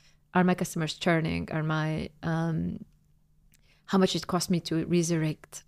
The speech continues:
How much I need to spend on digital marketing to attract and retain? Um, how much I need to do, like, brand media campaign to attract and build my audience? So it's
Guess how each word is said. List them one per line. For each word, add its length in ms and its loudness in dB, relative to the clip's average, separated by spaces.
How 140 2
much 380 0
I 140 2
need 180 -2
to 80 0
spend 320 -2
on 100 0
digital 320 4
marketing 520 0
to 100 -4
attract 580 -6
and 160 0
retain? 480 -2
Um, 480 -2
how 120 2
much 200 4
I 60 4
need 220 2
to 120 0
do, 200 0
like, 160 -2
brand 380 4
media 280 2
campaign 640 -4
to 360 0
attract 520 -2
and 160 0
build 380 0
my 160 6
audience? 600 4
So 640 6
it's 220 6